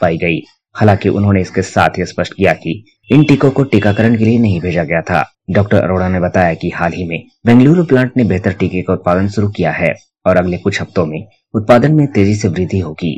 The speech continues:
टीकाकरण सरकार के लिए सबसे बड़ी प्राथमिकताओं में से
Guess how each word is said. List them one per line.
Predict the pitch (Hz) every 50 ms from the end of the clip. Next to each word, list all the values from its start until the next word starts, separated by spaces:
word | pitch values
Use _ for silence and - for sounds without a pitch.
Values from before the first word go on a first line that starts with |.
| - _ _ _ _ _ -
टीकाकरण | 98 95 101 92 92 92 95
सरकार | 87 - 95 85 - 92 90
के | 87 - 87
लिए | 82 82
सबसे | - - 90 - - 95
बड़ी | 80 82 87 85 78 - - _ _ _ _ -
प्राथमिकताओं | 120 120 - 139 131 - - 135 156 165
में | 160 151
से | 131 - 151